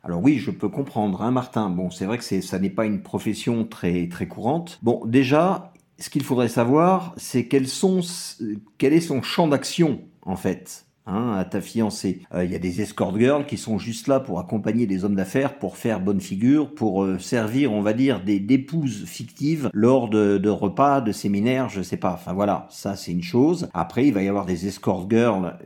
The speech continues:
qui, elles, vont passer aussi à l'acte sexuel. Donc je ne sais pas dans quelle catégorie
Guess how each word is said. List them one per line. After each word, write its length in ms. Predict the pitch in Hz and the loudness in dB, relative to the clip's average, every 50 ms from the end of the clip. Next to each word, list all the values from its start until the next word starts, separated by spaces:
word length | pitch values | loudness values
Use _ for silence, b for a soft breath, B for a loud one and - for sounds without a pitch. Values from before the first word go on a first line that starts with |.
| - - | -20 -18
qui, 240 | - - 107 113 | -6 0 2 4
elles, 220 | 117 120 113 107 98 | 4 6 4 2 2
vont 280 | 90 95 110 117 120 | 0 0 2 2 2
passer 640 | 101 - - - 104 104 - - 131 123 120 - - - | 0 -2 0 0 0 0 0 2 4 4 4 4 2 -2
aussi 420 | 107 107 - - - 127 113 90 | -6 -4 -4 -6 -2 0 0 0
à 40 | 82 | 0
l'acte 300 | 82 87 - - - 90 | -2 -4 -6 -6 -8 -8
sexuel. 560 | - - - - - - 101 113 135 147 - - _ | -8 -8 -12 -12 -4 0 2 2 2 2 0 -4 _
Donc 240 | 110 120 113 110 110 | 2 4 4 4 4
je 120 | - 117 | 4 4
ne 60 | 113 | 4
sais 200 | 110 - - 117 | 4 2 0 -2
pas 160 | - - 143 135 | 2 4 2 4
dans 300 | 120 110 107 95 - - - - | 4 2 0 0 -4 -10 -2 2
quelle 240 | 147 135 139 127 | 4 4 4 2
catégorie 840 | - - 117 110 - 123 - 123 120 107 117 127 143 151 147 123 - | 2 0 0 2 2 0 4 4 4 6 6 2 2 0 -4 -8 -10